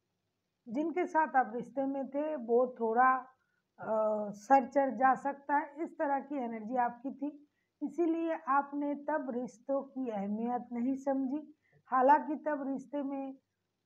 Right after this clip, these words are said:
अच्छाई भी था। लेकिन अगर मैं कहूँ कि नया आपके पास कोई आ रहा है, कोई नहीं आ रहा है, क्योंकि पुरानी जो चीज़ आपके पास थी, पुरानी जो रिश्ता आपके पास था,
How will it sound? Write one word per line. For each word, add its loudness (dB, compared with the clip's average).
अच्छाई 4
भी 0
था। -2
लेकिन 0
अगर 0
मैं -4
कहूँ -4
कि 0
नया 0
आपके -2
पास 0
कोई -2
आ 4
रहा 4
है, -2
कोई -4
नहीं 0
आ 2
रहा 4
है, -2
क्योंकि -8
पुरानी -2
जो -4
चीज़ -4
आपके 0
पास -4
थी, -4
पुरानी -4
जो -4
रिश्ता -4
आपके -4
पास -8
था, -8